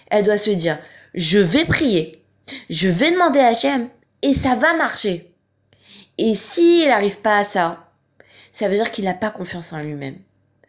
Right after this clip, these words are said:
Non seulement il n'a pas confiance en Hachem, mais il n'a pas confiance en lui-même. Pourquoi t'as pas confiance en toi-même ? Parce que si tu crois en Hachem,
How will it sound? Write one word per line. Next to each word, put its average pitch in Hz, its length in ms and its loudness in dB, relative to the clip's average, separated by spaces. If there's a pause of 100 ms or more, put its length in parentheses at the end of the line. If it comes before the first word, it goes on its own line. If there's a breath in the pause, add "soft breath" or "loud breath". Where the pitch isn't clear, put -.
(260 loud breath)
Non 285 180 -2
seulement 302 300 0
il 277 60 2
n'a 226 120 4
pas 226 160 0
confiance 190 380 -2
en 180 60 -2
Hachem, 175 320 0 (500 loud breath)
mais 240 100 2
il 247 40 4
n'a 247 80 6
pas 302 140 0
confiance 247 380 -4
en 226 80 -2
lui-même. 202 280 -2
Pourquoi - 280 -6
t'as 330 120 -6
pas 214 120 -2
confiance 202 340 -8
en 190 60 -8
toi-même ? 180 400 -4 (680 loud breath)
Parce 214 200 -8
que 220 280 -4 (920 soft breath)
si - 220 -16
tu - 140 -4
crois - 340 -4
en 208 120 0
Hachem, 175 480 -2